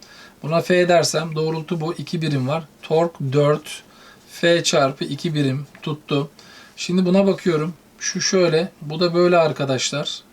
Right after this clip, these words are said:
Yalnız bak, bu böyle döndürüyor, bu böyle döndürüyor. Zıt yönler bunlar. Tork üçe dikkat edin. Farkını alacağım için yönü umursamıyorum. İki F çarpı, bak doğrultusu bu, iki buradan.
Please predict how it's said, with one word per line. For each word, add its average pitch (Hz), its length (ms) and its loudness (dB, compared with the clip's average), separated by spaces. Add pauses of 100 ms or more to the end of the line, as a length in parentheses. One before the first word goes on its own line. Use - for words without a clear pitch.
(180)
Yalnız 160 400 0
bak, 156 200 0
bu 160 140 -4
böyle 175 260 4
döndürüyor, 165 480 0
bu 156 140 -6
böyle 170 260 0
döndürüyor. 156 520 0
Zıt 165 300 -2
yönler 143 400 0
bunlar. 147 340 -2 (320)
Tork 160 320 -4
üçe 160 240 -2
dikkat 165 340 -4
edin. 160 300 -4 (420)
Farkını 226 440 2
alacağım 196 400 4
için 180 240 2
yönü 185 160 6
umursamıyorum. 180 760 2 (760)
İki 175 240 -2
F 190 340 0
çarpı, 165 640 2
bak 143 200 -6
doğrultusu 151 440 -4
bu, 160 80 -8
iki 147 260 -4
buradan. 147 380 -2